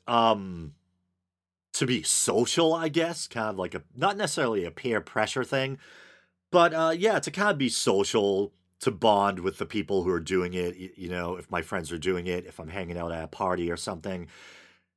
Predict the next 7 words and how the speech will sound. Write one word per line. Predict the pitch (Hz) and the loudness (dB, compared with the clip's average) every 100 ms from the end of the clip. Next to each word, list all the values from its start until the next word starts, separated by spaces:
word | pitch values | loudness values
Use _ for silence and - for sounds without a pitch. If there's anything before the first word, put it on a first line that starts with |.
| _ _ - | _ _ -4
And | 147 165 156 - | 0 2 0 -2
I'm | 135 135 | 0 4
not | 190 208 | 4 4
terribly | 190 180 143 | 4 4 4
fond | 101 - 127 131 120 | 2 4 6 6 4
of | 80 | 0
it | 73 76 | -2 -8